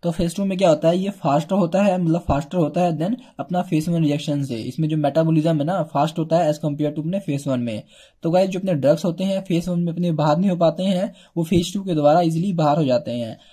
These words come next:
और इसके अंदर हमारे पास कुछ सबसेट आते हैं जो अपने कंजुगेशन, जो कंजुगेशन क्या होता था हमने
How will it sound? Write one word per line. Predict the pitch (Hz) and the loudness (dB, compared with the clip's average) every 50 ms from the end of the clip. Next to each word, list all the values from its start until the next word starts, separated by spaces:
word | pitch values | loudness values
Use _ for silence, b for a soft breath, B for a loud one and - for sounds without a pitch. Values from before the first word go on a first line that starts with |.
| b b b - | b b b -6
और | - | -6
इसके | 202 - - 190 | -4 -4 -2 -2
अंदर | 180 190 | 0 2
हमारे | 202 185 165 165 165 | 2 4 4 2 4
पास | 170 175 185 - - | 2 0 0 -2 -4
कुछ | 202 202 - | -8 -8 -8
सबसेट | - - 175 160 - 196 185 175 | -8 -8 -8 -6 -4 -2 0 2
आते | 160 151 - 165 175 | 0 0 0 0 -2
हैं | 170 170 156 170 208 b b b b b b - | 0 0 -2 -2 -4 b b b b b b -8
जो | 156 | -4
अपने | 147 165 175 165 | -2 -2 -2 0
कंजुगेशन, | - 156 156 151 151 156 156 156 - 180 156 | 0 0 2 2 2 2 2 0 0 -2 -2
जो | 143 143 139 | -2 -2 -2
कंजुगेशन | 156 156 165 170 175 175 - 196 | 0 0 0 0 0 -2 -4 -2
क्या | 185 196 180 | 0 0 0
होता | 160 160 | 2 0
था | 170 208 | 0 0
हमने | 180 170 170 | 0 0 0